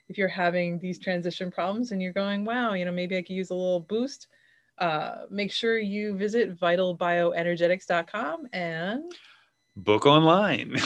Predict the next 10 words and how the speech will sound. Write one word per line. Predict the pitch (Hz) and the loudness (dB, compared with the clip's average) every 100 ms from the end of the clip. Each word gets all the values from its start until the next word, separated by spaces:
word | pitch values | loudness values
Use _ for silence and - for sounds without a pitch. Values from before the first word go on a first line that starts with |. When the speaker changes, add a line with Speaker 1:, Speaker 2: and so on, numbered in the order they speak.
| - | -4
Speaker 2:
<laughs> | - 196 | -6 -2
Speaker 1:
Yeah, | 214 269 254 | 0 2 -2
click | - 226 226 | -2 -2 0
on | 233 220 | 0 0
the | 190 | -2
book | 208 | -2
online | 220 220 220 214 220 233 240 247 - - - - _ _ 233 | -2 -4 -6 -6 -4 -4 -4 -8 -20 -20 -20 -20 _ _ 6
button. | 262 359 370 247 | 6 6 -4 -4
And, | 185 180 180 180 | -2 0 -2 -2
um, | 180 180 175 180 | -4 -4 -4 -6